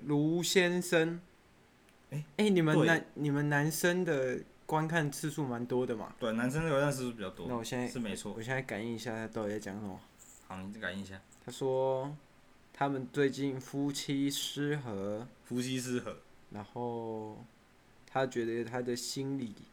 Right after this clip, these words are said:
Speaker 1: 隐隐作祟。
Speaker 2: 隐隐作祟。
Speaker 1: 他想要跑去找其他人。
Speaker 2: 找其他人做什么？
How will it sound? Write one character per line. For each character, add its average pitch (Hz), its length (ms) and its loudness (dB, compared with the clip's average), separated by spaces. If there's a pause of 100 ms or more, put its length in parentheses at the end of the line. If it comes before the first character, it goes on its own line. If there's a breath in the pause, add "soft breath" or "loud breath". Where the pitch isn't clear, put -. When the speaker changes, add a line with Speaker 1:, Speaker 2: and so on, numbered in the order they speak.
(260)
Speaker 1:
隐 139 280 0
隐 104 220 -2
作 127 280 0
祟。 127 380 0 (500)
Speaker 2:
隐 123 180 -2
隐 123 220 0
作 110 200 0
祟。 98 260 -4 (220)
Speaker 1:
他 135 80 -2
想 110 220 -2
要 131 480 -2 (100)
跑 110 140 -2
去 139 440 -2
找 101 480 -4
其 120 360 -8
他 131 300 -2
人。 107 640 -6 (600)
Speaker 2:
找 104 180 -2
其 113 220 -6
他 131 200 2
人 110 180 0
做 139 120 2
什 - 80 -2
么？ 87 100 -8